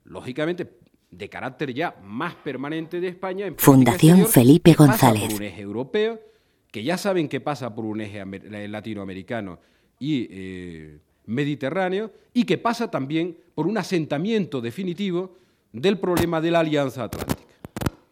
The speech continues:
Speaker 1: Lo he explicado, mm, en ciertas ocasiones. No le resto, al contrario, le doy toda la importancia política que tiene al tema.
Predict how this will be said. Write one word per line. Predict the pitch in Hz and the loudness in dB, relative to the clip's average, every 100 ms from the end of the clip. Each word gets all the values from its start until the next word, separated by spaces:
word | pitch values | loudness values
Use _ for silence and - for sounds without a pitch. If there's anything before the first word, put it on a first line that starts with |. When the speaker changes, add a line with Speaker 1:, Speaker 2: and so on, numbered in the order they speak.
| _ _ - - - | _ _ -18 -16 -10
Speaker 1:
Lo | 123 160 | -2 0
he | |
explicado, | 185 185 - - 202 - | 2 4 4 4 2 -4
mm, | 135 123 127 | -6 -6 -4
en | 135 135 | 2 4
ciertas | 175 180 180 | 4 0 -2
ocasiones. | 160 127 95 80 - | -2 -6 -10 -14 -8
No | 151 214 | -2 0
le | 226 | 0
resto, | 202 226 - 117 85 _ - | -2 -6 -6 -12 -12 _ -10
al | 135 | -6
contrario, | 165 165 233 117 92 | -4 -2 -2 -2 -4
le | 170 | -2
doy | 202 | -4
toda | - 226 247 240 | -2 0 0 0
la | 214 | -4
importancia | 160 170 165 196 185 196 | -6 -8 -6 -6 -6 -8
política | 180 208 226 202 | -6 -6 -6 -8
que | 190 | -8
tiene | - 226 139 | -6 -6 -4
al | 101 | -8
tema. | 98 82 | -12 -16